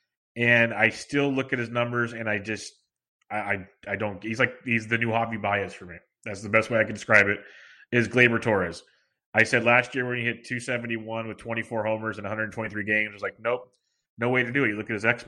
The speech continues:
his X stats, and it just, it doesn't line up. So what's he do this year? He's hit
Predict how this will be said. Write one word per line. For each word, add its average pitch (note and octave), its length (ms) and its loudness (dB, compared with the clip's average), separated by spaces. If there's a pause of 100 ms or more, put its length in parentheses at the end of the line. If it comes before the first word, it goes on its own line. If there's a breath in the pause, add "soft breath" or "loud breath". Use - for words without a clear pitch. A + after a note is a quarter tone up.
his G#2 240 -6
X A2 240 0
stats, A#2+ 300 -2
and G#2 80 -8
it G2 60 -10
just, G#2 180 -12
it G#2 140 -6
doesn't A2+ 280 0
line G#2 240 0
up. - 260 -2 (480)
So - 160 -4
what's B2+ 160 0
he C3+ 60 -2
do B2+ 120 2
this B2 220 0
year? B2 320 0
He's A2+ 140 -8
hit A#2+ 240 -2